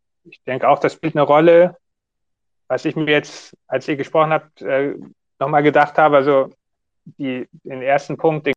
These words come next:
könnte man ein bisschen formulieren, äh, also ganz, wie schafft man es aus seiner Bubble heraus eigentlich auch breite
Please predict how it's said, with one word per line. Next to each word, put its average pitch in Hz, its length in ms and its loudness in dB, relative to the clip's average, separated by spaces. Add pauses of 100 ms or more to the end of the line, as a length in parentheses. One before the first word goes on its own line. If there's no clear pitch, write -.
(140)
könnte 160 220 0
man 143 120 -2
ein - 180 -16
bisschen 143 280 -10
formulieren, 147 760 -2
äh, - 20 -10
also 127 640 -2
ganz, 135 220 -4 (340)
wie 143 80 -4
schafft 160 260 0
man 156 160 0
es 143 120 -2
aus 143 200 2
seiner 147 240 2
Bubble 143 440 4
heraus 120 600 2
eigentlich 123 600 -4
auch 120 240 -4
breite 123 680 0